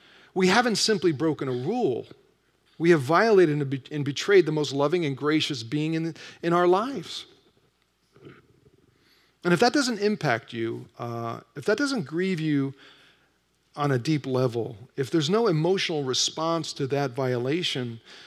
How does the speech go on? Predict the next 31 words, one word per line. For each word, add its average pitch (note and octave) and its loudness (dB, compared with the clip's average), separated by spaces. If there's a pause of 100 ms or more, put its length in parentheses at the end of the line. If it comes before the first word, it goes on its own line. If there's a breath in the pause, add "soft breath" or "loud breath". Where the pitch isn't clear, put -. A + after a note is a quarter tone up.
(140 loud breath)
I F#3 6
don't A#3 4
know, E3 2
maybe G#3 4
there's E3+ 2
a D3+ -6
problem. C#3+ -8 (1160 loud breath)
Maybe G#3 4
something's F3 -2
wrong, C3 -4
because C#3 -4
look, F3+ 2 (240 loud breath)
just G3 6
as E3+ 4
we F3 -2
tend F#3 0
to D3 -2
be D#3+ -4
suspicious D#3+ 0
of B2+ -4
offenders C3+ -4
who C#3+ -6
say D#3 0
they're C3 2
sorry D3 2
to C3+ -8
victims A#2+ -4
but A#2+ -4
show C#3 0
no C#3+ 0
remorse, C3 -2